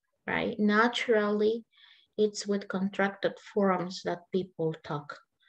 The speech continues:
Naturalmente es con las formas contractadas que las personas, eh, hablan, ¿verdad? Entonces sí, ambas son válidas, totalmente, el cien por ciento. Sin embargo, que una it's for writing and the other one is for speaking.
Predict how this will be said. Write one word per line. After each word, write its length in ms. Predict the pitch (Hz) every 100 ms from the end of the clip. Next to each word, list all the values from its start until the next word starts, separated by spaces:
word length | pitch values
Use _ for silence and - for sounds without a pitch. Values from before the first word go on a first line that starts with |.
| _ _
Naturalmente 1040 | 185 190 196 190 190 196 190 220 240 247 196
es 160 | 202
con 340 | - - 190 180
las 280 | 175 175 -
formas 340 | 196 185 190
contractadas 680 | - 202 180 - 180 202 -
que 100 | -
las 160 | 185 -
personas, 720 | 165 165 - 170 170 180 - - - - - _
eh, 260 | 190 180 175
hablan, 480 | - 165 151 151 151
¿verdad? 300 | 151 - 165 -
Entonces 560 | 196 202 190 190 226 226
sí, 260 | 233 202 -
ambas 360 | 226 233 277
son 200 | - 254
válidas, 680 | 214 208 170 165 165 - - _
totalmente, 640 | 196 190 196 202 202 196
el 120 | 170 165
cien 200 | 196 196
por 140 | 196
ciento. 480 | - 180 160 - - _ - - - -
Sin 260 | - - 262
embargo, 400 | 262 240 247 247
que 100 | 240
una 440 | 220 214 214 202
it's 240 | 196 196 -
for 220 | 233 226
writing 420 | 226 220 240 285
and 140 | 254 214
the 160 | 196
other 160 | 180 180
one 240 | 180 170
is 100 | 180 -
for 180 | 196 202
speaking. 500 | - 330 196 196